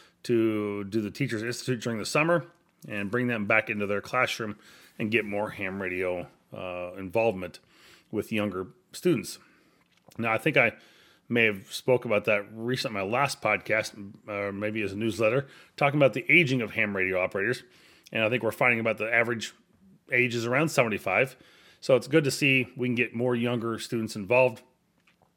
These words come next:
And that will be my third story of the day I'll talk about in just a moment here.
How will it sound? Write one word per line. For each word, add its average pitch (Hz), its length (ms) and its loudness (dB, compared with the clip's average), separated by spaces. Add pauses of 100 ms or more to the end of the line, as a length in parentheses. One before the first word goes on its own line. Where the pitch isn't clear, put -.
(580)
And 127 140 0
that 135 120 4
will 120 80 2
be 117 240 0
my 107 260 0
third 196 380 2
story 113 360 2
of 101 120 2
the 98 80 -4
day 95 480 2
I'll 104 80 -8
talk 117 260 -4
about 104 180 -2
in 98 120 -6
just 147 220 -4
a 120 40 -4
moment 104 280 -2
here. 98 220 -4